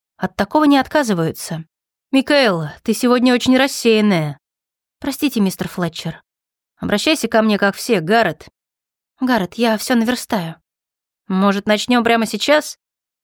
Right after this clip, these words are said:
Пододвигает стул к моему стулу и просит открыть ноутбук на странице с графиками. Примерно полчаса он воспроизводит последнюю тему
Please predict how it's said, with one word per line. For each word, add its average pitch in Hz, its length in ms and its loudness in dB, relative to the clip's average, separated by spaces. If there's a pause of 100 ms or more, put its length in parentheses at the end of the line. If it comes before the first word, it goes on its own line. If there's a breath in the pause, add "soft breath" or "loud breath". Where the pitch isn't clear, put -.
Пододвигает 214 640 0
стул 320 240 0
к - 80 -8
моему 202 260 4
стулу 320 380 0
и 269 80 2
просит 262 400 -2
открыть 262 400 -2
ноутбук 196 640 -2
на 185 80 -4
странице 196 500 -2
с 202 60 -2
графиками. 165 640 -4 (760)
Примерно 294 480 4
полчаса 285 680 0
он 208 160 2
воспроизводит 208 760 -2
последнюю 262 540 0
тему 165 420 -6